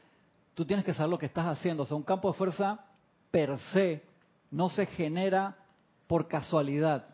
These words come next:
por así decirlo. Y me refiero aquí específicamente a campos de fuerza, es a alumnos entrenados que tomaron un entrenamiento a través de la instrucción de los maestros ascendidos que a voluntad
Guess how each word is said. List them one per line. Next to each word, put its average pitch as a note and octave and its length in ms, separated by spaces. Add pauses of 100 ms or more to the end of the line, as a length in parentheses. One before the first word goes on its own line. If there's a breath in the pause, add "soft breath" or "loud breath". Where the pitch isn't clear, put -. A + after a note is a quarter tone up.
(100)
por C#3+ 160
así C3 240
decirlo. B2 600 (300)
Y D3 180
me D3+ 160
refiero F#3+ 500
aquí F3 160
específicamente F3+ 800
a C#3 80
campos F#3 340
de D3 80
fuerza, D#3 520
es E3+ 120 (600 loud breath)
a C3+ 180
alumnos A#3+ 840
entrenados D3+ 1160
que C#3 100
tomaron D3 400
un F3+ 80
entrenamiento D#3 680
a C#3 80
través C3 220
de D#3+ 40
la E3+ 80
instrucción D3+ 320
de E3+ 80
los C#3+ 100
maestros D#3 440
ascendidos D3+ 340
que - 320
a D3 200
voluntad D3+ 1040